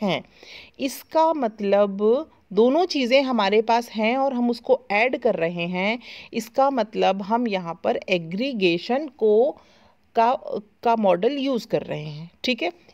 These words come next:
ये हमारा कौन सा मॉडल हो गया? एग्रीगेशन का। चलिए, अभी दूसरी चीज़ देखते हैं। अभी दूसरा हमसे ये क्या कह रहा है?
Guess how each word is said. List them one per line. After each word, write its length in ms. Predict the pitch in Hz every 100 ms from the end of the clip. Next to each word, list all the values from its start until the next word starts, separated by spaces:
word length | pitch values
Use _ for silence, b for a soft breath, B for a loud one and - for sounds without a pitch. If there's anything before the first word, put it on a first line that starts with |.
| -
ये 160 | 220 285
हमारा 340 | 262 214 226
कौन 260 | 226 196 208
सा 120 | 240
मॉडल 280 | 233 233 247
हो 120 | 247
गया? 220 | 233 269 -
एग्रीगेशन 720 | 180 147 147 - - 160 139
का। 180 | - - B B B -
चलिए, 320 | 170 135 139 B B -
अभी 200 | 240 302
दूसरी 400 | 226 208 - 202
चीज़ 260 | 202 202
देखते 400 | 185 185 175 190
हैं। 140 | 185 - -
अभी 200 | 220 262
दूसरा 500 | 208 202 196 294 302
हमसे 380 | 311 285 302 285
ये 80 |
क्या 220 | 277 285 285
कह 220 | 294 277
रहा 120 | 233
है? 360 | 208 208 254